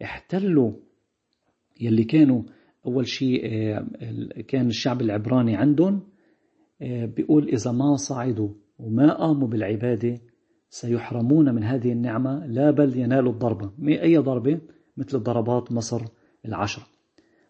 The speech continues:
وهون، آه، التي ضرب بها الأمم التي لا تصعد لتعيد عيد الأكواخ.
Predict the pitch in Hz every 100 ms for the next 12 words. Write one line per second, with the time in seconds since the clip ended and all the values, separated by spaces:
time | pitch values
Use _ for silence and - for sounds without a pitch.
0 | _ 131 113 175 190 180 _ _ _ -
1 | 113 110 - - _ _ _ _ 120 127
2 | 135 123 139 123 123 123 151 151 - 131
3 | - 123 123 127 - 113 104 104 113 107
4 | 117 113 107 107 - - 107 101